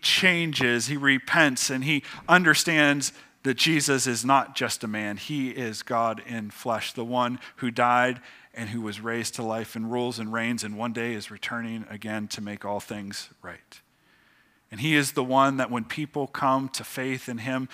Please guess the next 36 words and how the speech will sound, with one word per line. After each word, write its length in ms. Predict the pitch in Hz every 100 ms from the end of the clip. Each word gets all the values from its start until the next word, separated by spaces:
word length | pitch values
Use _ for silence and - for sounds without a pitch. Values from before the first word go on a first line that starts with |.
| - -
they 280 | 131 135 143
are 240 | 123 127 120
changed 720 | - 131 120 113 110 - - _ _
from 260 | - 127 113
old 480 | 143 139 143 147 135 -
to 120 | -
new, 340 | 123 113 87 90 _ _ _
from 260 | _ 123 113
dead 520 | 113 127 131 131 117 - _ _ _ _
to 120 | -
life. 560 | 92 82 - - - _ _ _ _ _
If 160 | 120
anyone 400 | 135 139 135 131
is 180 | 123 107
in 260 | - 135 131
Christ, 460 | - 120 104 -
he 180 | - 123
is 220 | 113 104
a 220 | 113 107 95 - _ -
new 500 | 117 131 127 117 104
creation. 600 | - 123 104 98 107 98
The 100 | 104
old 400 | 123 127 131 127
is 180 | 107 -
gone 400 | 127 123 123 117
and 100 | 95
the 80 |
new 300 | 101 120 123
has 220 | 117 101 -
come. 340 | 131 127 123
And 100 | 113
so 200 | - 127 - - - -
as 200 | 123 127
we 120 | 127
understand 680 | 139 151 - - 139 135 127
Jesus, 600 | - 131 120 117 - -